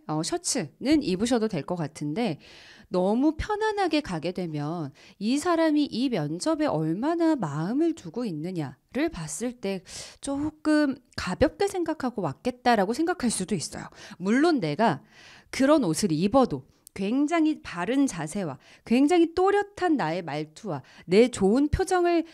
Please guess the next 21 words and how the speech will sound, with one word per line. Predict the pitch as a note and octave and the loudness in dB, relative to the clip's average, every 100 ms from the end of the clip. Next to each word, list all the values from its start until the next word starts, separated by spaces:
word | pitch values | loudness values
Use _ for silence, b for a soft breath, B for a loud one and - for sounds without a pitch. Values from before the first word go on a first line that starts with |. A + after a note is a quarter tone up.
| B | B
어필할 | - - - A4 G#4 | -2 0 0 0 2
수 | F#4+ F4 | 0 -2
있다면 | - A3+ F#3+ | -2 -4 -8
좋죠. | F3 D3 - - _ _ b b b | -10 -12 -12 -14 _ _ b b b
그러나 | A#3 A#3 A#3 G#3+ | -4 -2 -2 -4
우리가 | E3+ G3 | -4 -4
너무 | D#3+ F#3+ C#4+ | -2 0 0
긴장되다 | - D#3+ D#3 A#3+ A#3+ G3+ F3 | -2 -6 -2 -2 -2 -2 -2
보면 | D#3 D3 D3 D#3+ D3 | -4 -4 -4 -6 -8
자세가 | - D#3 G3+ G#3 | -6 -4 -4 -4
흐트러질 | E4 - G4+ D#4+ B3 | -4 -4 -2 0 -2
수가 | - G3+ G#3 | -4 -4 -4
있고 | C3 - A#3+ - B B | -6 -2 -2 -2 B B
옷차림이 | E3+ F3 - E4 D#4 D4+ | -2 -2 0 2 4 2
편하다 | D#4 F#4+ F#4+ E4 | 0 -2 0 0
보면 | C#4+ C4 A#3+ | 0 0 -2
몸에 | D#3 D#3+ F#3 | -2 -2 -2
긴장이 | - F3 E3 C#4+ D4+ | -2 -2 2 4 2
풀릴 | D#4 C4 A#3+ | 0 -2 -2
수가 | - G#3+ | -4 -4
있거든요. | F#3 - D3 C#3+ F3+ | -4 -4 -6 -6 -4